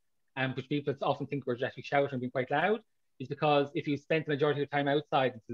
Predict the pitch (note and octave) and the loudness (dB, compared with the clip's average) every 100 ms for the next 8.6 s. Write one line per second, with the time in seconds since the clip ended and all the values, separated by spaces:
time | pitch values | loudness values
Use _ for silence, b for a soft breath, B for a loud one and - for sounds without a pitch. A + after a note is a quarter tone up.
0 | A#2+ _ C3+ B2+ - A2+ - C3 B2+ C3 | -12 _ -6 -6 -4 -6 -4 -2 -2 -2
1 | C3 B2 - A#2+ A#2+ E3 E3+ A2+ A2 _ | -2 -2 -4 -4 0 0 0 -6 -8 _
2 | _ _ _ C#3 C#3+ - - - C#3 D3 | _ _ _ -2 -2 -4 -6 -2 2 2
3 | D3 E3+ E3+ D3+ C3 C#3+ D3+ B2+ - - | 0 -2 0 0 2 4 4 2 -2 -4
4 | E3 D3 - C#3 D3+ C#3+ C3 D3 C3 - | 0 0 0 -4 -4 -2 0 0 0 -10
5 | _ _ _ _ _ _ _ _ C#3+ C#3+ | _ _ _ _ _ _ _ _ 4 4
6 | D3+ - C#3+ C#3+ D3 D3 C#3+ D3 D3+ D#3+ | 4 2 2 2 2 2 4 6 8 8
7 | D3+ C#3 C#3+ B2 C3 B2+ C3 B2+ C3 B2+ | 4 2 -8 -8 -4 0 0 0 -4 -4
8 | - B2+ C3 _ A2+ | -6 -10 -10 _ -10